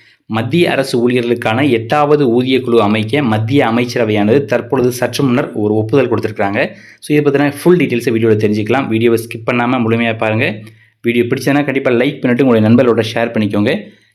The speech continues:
இது போல தினசரி வெளியாகக்கூடிய முக்கியமான அப்டேட்டுகளை உடனுக்குடன் தெரிஞ்சுக்க மறக்காம நம்ம சேனலை சப்ஸ்கிரைப் பண்ணிக்கோங்க. வாங்க வீடியோக்குள்ள போகலாம்.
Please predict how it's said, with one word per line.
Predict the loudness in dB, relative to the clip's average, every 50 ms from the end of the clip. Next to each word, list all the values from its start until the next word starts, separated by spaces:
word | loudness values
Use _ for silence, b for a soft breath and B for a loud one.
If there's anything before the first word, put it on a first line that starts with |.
| B
இது | -6 -4 -2
போல | 0 2 2
தினசரி | 2 2 0 0 0 0 2
வெளியாகக்கூடிய | 2 2 4 2 2 0 0 0 0 0 2
முக்கியமான | 2 2 2 2 2 2 2 2 2
அப்டேட்டுகளை | 0 0 -2 -2 0 0 0 2
உடனுக்குடன் | 2 2 2 2 2 2 2 0 0 0
தெரிஞ்சுக்க | 0 -2 -2 -2 -2 -2 -2 -2 0 0 0
மறக்காம | 0 0 0 -2 -2 -2 0
நம்ம | 0 -2 -2
சேனலை | -2 -4 -6 -6
சப்ஸ்கிரைப் | -6 -8 -8 -6 -6 -4 -2
பண்ணிக்கோங்க. | -2 -4 -2 0 0 2 2 0 0 -4 -8 -14 -20 _ _ _
வாங்க | -4 -2 -2 0 0 -2
வீடியோக்குள்ள | -2 -2 -2 -4 -4 -4 -4
போகலாம். | -4 -4 -4 -2 0 0 0 0 -2 -4 -8 -14